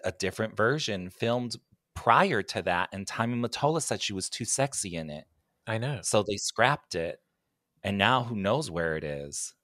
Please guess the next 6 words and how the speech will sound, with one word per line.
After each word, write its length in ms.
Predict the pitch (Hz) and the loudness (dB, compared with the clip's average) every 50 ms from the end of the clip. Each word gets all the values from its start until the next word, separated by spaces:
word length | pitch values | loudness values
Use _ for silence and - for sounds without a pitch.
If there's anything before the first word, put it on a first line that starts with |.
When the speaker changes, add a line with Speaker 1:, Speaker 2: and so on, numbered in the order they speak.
| _ _ _ _ _ | _ _ _ _ _
Speaker 1:
Lost 380 | - 87 90 98 113 127 - - | -2 0 0 2 2 0 -4 -6
in 100 | 113 101 | -4 -6
the 80 | 90 82 | -4 -2
vault 320 | - 101 139 156 151 - | 0 0 0 -2 -4 -8
somewhere. 680 | - - 85 80 78 76 73 71 69 69 73 85 90 - _ _ _ _ _ _ _ _ _ _ _ _ _ | -8 -8 -8 -8 -8 -10 -12 -12 -14 -14 -16 -18 -20 -20 _ _ _ _ _ _ _ _ _ _ _ _ _
Speaker 2:
Yeah. 420 | - 104 123 165 165 98 90 104 | -12 -8 -6 -6 -6 -6 -8 -10